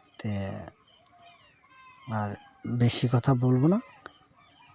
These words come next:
তে আপনাদের এই ছোট্ট একটা আপডেট, যাদের মানে এম্বাসিতে একটা আপডেট আইছে ছোটোখাটো, এটা এতটুকু আমি নিউজ পাইছি। তো এই বিষয়ে একটু আপনারা এ-, এজেন্সির সাথে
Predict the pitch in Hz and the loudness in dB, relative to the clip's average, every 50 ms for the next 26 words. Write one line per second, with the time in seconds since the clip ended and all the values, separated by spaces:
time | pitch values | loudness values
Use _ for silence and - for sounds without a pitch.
0 | - - - - 127 120 123 131 127 123 117 127 127 127 127 120 - - 127 - | -20 -16 -8 -2 0 0 2 2 2 4 4 4 4 4 4 2 2 -2 -2 2
1 | - 127 120 - - - 117 113 117 113 113 123 156 165 - - - - - - | 2 2 2 2 2 2 4 4 4 4 4 4 2 2 2 -2 -4 -4 -6 -10
2 | - - - - - - - - - 120 113 117 120 117 110 120 120 117 110 110 | -18 -20 -20 -20 -20 -20 -20 -16 -12 -8 -2 0 0 0 2 2 2 2 0 -2
3 | - - - - - - - - - - - - - - - - - - - 127 | -6 -14 -16 -20 -20 -20 -20 -20 -20 -20 -20 -20 -20 -20 -20 -20 -18 -6 0 4
4 | 139 151 160 156 151 165 170 170 - 170 143 139 131 131 147 147 - - - - | 4 6 6 6 4 4 2 2 2 2 2 2 4 4 2 2 0 -2 -6 0
5 | - 143 127 - 147 135 - 143 127 131 104 113 113 117 156 180 - - - - | 0 2 2 2 0 2 2 4 4 4 4 2 2 2 2 0 -2 -6 -18 -16
6 | - - 123 120 135 135 - 139 131 135 127 - - _ - - - - - - | -10 -6 -2 0 0 2 2 4 4 4 2 2 -4 _ -20 -20 -20 -20 -20 -18
7 | - - - - - - - 135 127 127 120 120 127 135 131 - - - - 147 | -16 -16 -16 -16 -16 -10 -2 2 4 4 4 6 6 4 4 4 2 0 2 4
8 | 143 139 - - 208 208 233 226 - - - - 127 123 123 113 117 123 - - | 4 4 2 2 4 4 4 2 0 -4 0 2 4 4 4 4 4 4 4 4
9 | 131 120 117 110 - 123 120 117 107 - - - - - - - - - - - | 4 4 4 4 2 2 2 2 2 -2 -6 -16 -18 -20 -20 -20 -20 -20 -20 -20
10 | - - - - - - - _ - - - 123 - 127 117 117 113 113 107 104 | -20 -20 -20 -20 -20 -20 -20 _ -8 -4 -4 0 2 4 4 6 6 4 4 0
11 | - - - - - - - - 120 123 123 127 123 123 120 120 131 113 - - | -2 -6 -10 -14 -20 -10 -2 2 4 6 6 6 6 6 6 6 6 6 6 4
12 | 147 | 4